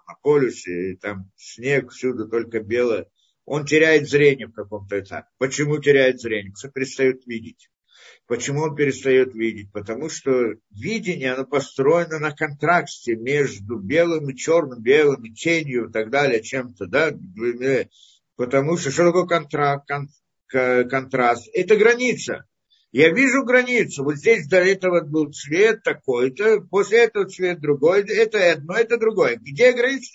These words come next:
где определение? Он может понять, что он видит.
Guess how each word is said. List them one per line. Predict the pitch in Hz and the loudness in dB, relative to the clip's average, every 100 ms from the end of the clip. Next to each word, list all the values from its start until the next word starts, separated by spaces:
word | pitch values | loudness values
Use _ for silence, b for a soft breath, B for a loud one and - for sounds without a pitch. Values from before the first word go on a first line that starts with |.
| - | 0
где | 226 | 0
определение? | 226 - 208 208 190 151 139 _ _ _ _ _ | 0 -4 -2 0 0 -6 -14 _ _ _ _ _
Он | 185 233 | -6 -4
может | 247 247 247 | 0 0 0
понять, | 247 254 269 | -2 0 0
что | - 262 | 0 -2
он | 254 | -2
видит. | 262 269 170 - | -2 -4 -4 -8